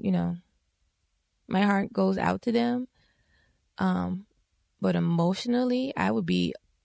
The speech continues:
done. I would be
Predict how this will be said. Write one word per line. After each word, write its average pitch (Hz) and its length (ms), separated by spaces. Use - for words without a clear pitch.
done. 151 360
I 156 100
would 185 160
be 165 340